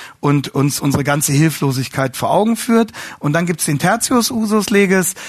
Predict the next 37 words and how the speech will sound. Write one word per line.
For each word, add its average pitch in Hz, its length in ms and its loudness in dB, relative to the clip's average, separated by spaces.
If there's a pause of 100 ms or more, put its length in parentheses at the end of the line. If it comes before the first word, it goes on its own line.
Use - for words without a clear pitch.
(140)
den 139 120 0
dritten 180 260 0
Gebrauch, 170 340 2
der 160 140 -2
ist - 160 -4
dann 151 140 0
für - 100 -4
die 135 120 -4
Christen, 196 580 0 (240)
ge-, - 200 -2
äh, 151 360 2 (240)
das 160 180 -2
Gesetz 165 380 -2
gibt 180 260 -4
uns, 156 300 0 (340)
nachdem 175 680 4
wir 196 380 4 (300)
gerettet 160 500 0
worden 151 360 2
sind, 175 320 2
eine 156 260 2
Orientierung, 160 880 2
wie 151 200 -2
wir 165 300 4
in 156 100 -2
den 135 140 0
einzelnen 156 680 2
Entscheidungen 139 580 0
unser 131 180 -2
Leben 135 260 -2
gestalten 131 440 -2
sollen 131 240 0
nach 123 140 -4
dem 123 240 -4
Willen 123 220 -2
Gottes. 117 520 -10 (600)
Ähm, 131 440 0